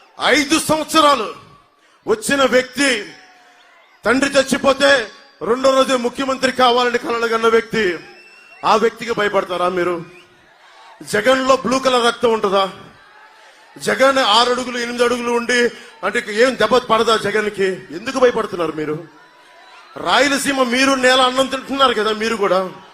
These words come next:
జొన్న కూడు తింటం లేదా? రాగి సంకటి తింటం లేదా? మీకు పౌరుషం రాదా? మీకు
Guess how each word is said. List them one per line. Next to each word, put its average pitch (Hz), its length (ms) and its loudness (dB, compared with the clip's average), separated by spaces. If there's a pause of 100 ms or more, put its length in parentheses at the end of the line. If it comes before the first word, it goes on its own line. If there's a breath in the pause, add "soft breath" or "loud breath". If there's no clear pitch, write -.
(400 loud breath)
జొన్న 240 220 0
కూడు 269 260 0
తింటం 240 380 -2
లేదా? 196 340 0 (480 loud breath)
రాగి 220 360 0
సంకటి 277 380 0
తింటం 220 340 -2
లేదా? 180 340 -2 (280 loud breath)
మీకు 220 180 0
పౌరుషం 269 440 2
రాదా? 226 280 2
మీకు 190 480 -2